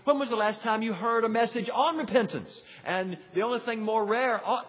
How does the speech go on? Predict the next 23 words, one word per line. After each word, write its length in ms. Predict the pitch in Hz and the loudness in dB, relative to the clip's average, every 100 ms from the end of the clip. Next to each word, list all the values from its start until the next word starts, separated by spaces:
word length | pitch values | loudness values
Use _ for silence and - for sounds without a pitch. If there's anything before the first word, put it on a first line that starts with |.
| 156 | 0
than 180 | 254 294 | 2 2
a 60 | |
message 400 | 180 139 - 165 | 0 -2 -4 -4
on 80 | 170 | -4
repentance 520 | 160 208 190 220 220 - - - | -4 -4 -2 -4 -6 -12 -10 -4
is 160 | 185 - - - | -4 -4 -20 -4
when 120 | 226 | -2
you 200 | 220 208 - - | 0 -2 -6 0
preach 260 | 311 359 240 | 6 6 6
a 60 | |
message 300 | 202 196 170 | 4 4 0
on 80 | 190 | -2
repentance 420 | 190 214 247 247 - 247 | 0 2 2 0 -6 0
and 160 | 262 | 0
somebody 400 | 220 269 285 294 | 2 2 4 2
repents. 540 | 294 277 277 349 226 - - - _ _ _ _ _ _ _ - - | 0 0 0 0 -2 -10 -20 -20 _ _ _ _ _ _ _ -20 -2
That's 220 | 208 220 | 0 2
even 180 | 240 208 | 2 4
more 220 | 202 185 | 4 4
rare. 320 | 156 131 87 - - - - _ - _ _ _ _ _ _ _ _ _ _ _ _ _ _ _ _ _ | 4 0 -2 -10 -20 -20 -20 _ -20 _ _ _ _ _ _ _ _ _ _ _ _ _ _ _ _ _
But 160 | 135 156 | -8 -6
you 80 | 160 | 0
see, 400 | 196 175 170 | 4 4 2